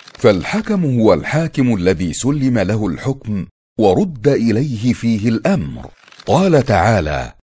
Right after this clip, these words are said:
"له الحكم وإليه ترجعون"، وهو الحكم العدل الذي يحكم بين عباده في الدنيا والآخرة بعدله وقسطه،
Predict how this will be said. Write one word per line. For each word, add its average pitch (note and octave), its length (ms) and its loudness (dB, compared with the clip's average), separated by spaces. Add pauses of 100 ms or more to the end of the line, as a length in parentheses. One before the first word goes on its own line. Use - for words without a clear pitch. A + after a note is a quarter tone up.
(240)
"له F3 400 2
الحكم C3+ 680 -2
وإليه A2 1000 2
ترجعون"، D#2 1200 -2 (400)
وهو B2+ 440 4
الحكم E3+ 600 0
العدل C#3+ 520 2
الذي F2+ 480 0
يحكم A#2+ 600 -2
بين B2+ 320 0
عباده G#2 800 0
في G2 140 -6
الدنيا A2 540 0
والآخرة F#2+ 800 0 (280)
بعدله D3+ 840 0
وقسطه، C#3 640 0